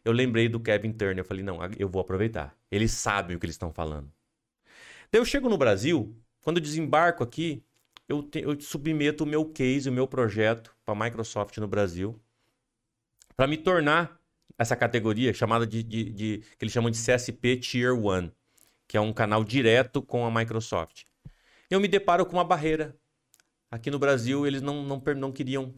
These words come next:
que eu fosse. Por alguma razão, por algum projeto local, regional, por algum desejo de alguma pessoa, algum diretor local,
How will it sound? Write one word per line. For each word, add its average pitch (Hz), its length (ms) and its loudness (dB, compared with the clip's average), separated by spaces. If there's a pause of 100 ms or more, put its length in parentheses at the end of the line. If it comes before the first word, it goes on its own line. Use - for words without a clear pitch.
que - 80 -4
eu 120 60 -2
fosse. - 420 -8 (400)
Por 147 120 2
alguma 170 280 0
razão, 127 540 0 (420)
por 139 120 2
algum 147 220 4
projeto 147 540 4
local, 143 600 2
regional, 120 720 2
por 120 160 -2
algum 120 220 0
desejo 131 680 0
de 123 100 -2
alguma 123 300 2
pessoa, 123 420 -2
algum 113 200 0
diretor 113 440 0
local, 110 500 2